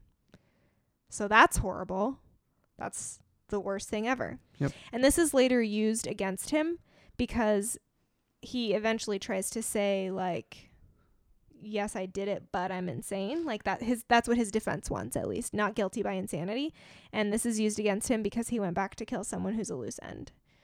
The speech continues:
Speaker 1: So he knows he needs to cover it up at this point.
Speaker 2: Right.
Speaker 1: Um, then, February sixth, nineteen seventy-three,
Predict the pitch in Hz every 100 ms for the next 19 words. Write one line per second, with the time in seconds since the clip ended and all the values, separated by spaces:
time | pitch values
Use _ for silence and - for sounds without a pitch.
0 | _ _ - 226 226 208 185 220 247 -
1 | - - - - - - - - - -
2 | - 127 - - - _ - - 117 -
3 | - - - - - - - - 240 233
4 | 220 208 - - _ _ _ _ _ 220
5 | 254 294 269 285 240 247 247 233 - -
6 | - - - 240 214 - 240 240 214 233
7 | 277 294